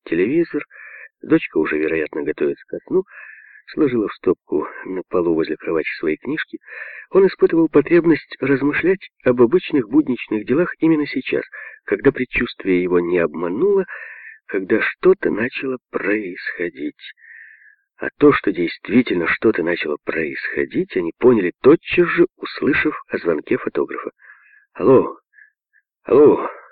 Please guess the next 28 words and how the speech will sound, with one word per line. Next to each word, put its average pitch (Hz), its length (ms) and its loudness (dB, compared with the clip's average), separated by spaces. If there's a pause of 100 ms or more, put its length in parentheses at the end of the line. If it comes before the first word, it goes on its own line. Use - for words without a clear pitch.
(100)
произнес 80 400 -2
фотограф. 71 460 -4 (920)
«Это - 420 2
вы 190 160 8
разговаривали 104 640 6
со 98 140 -2
мной 95 180 2
в 87 40 4
ателье? 85 460 2
Вы 95 500 4
просили 147 480 4
меня 127 280 6
сообщить, 127 600 0
если 110 300 2
что-нибудь 104 400 4
случится 117 560 0
с - 80 -12
той 110 140 6
фотографией. 78 760 0
Да-да», 95 320 2 (800)
только 82 320 0
и 78 60 -2
вымолвил 87 640 2
Штрекер, 95 460 -2 (720)
видимо, 107 400 4 (140)
не 95 180 4
желая 95 300 4
показать, 95 440 0